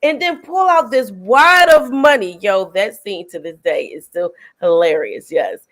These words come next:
So no, for one rib was fifty cent.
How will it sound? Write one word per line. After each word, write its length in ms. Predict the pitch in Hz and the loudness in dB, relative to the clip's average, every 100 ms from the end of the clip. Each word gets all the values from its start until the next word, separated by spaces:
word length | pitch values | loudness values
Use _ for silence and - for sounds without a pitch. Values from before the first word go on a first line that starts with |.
| _ _ | _ _
So 200 | _ 226 | _ 0
no, 240 | 233 247 208 | 4 4 4
for 280 | 233 214 | 2 2
one 280 | 196 214 247 | 2 0 0
rib 200 | 226 220 | 0 0
was 160 | 170 - | -2 -12
fifty 320 | 190 175 165 | -14 -16 -18
cent. 300 | 165 151 - | -14 -10 -10